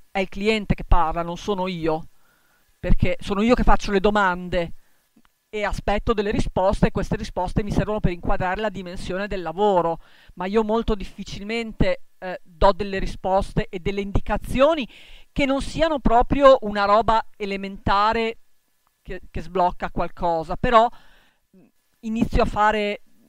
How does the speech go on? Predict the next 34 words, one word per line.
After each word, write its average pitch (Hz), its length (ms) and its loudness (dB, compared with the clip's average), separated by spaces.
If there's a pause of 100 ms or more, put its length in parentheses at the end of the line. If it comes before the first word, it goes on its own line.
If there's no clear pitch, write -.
(180)
il 196 120 -14
lavoro 208 380 2
vero 220 180 0
e 226 60 -4
proprio 202 640 4
quando 208 460 2
ho 185 160 6
pagato 196 480 -2
quantomeno 185 480 -4
la 202 120 -2
prima 165 240 -10
parte. 165 640 2 (1080)
E 190 140 -10
nel 208 240 -6
mio 233 180 4
preventivo 233 720 2
metto 220 720 2
come 254 340 6
si 214 160 -2
svolgerà 208 480 0
il 208 80 -4
lavoro, 196 600 2
ma 175 120 -8
non 185 180 -12
metto 202 520 -4
la 175 140 -6
strategia, 190 760 0
non 190 180 -6
metto 180 360 -8
le 170 120 -2
cose 170 260 -8
che 170 100 -12
faremo, 196 560 -6
perché - 300 2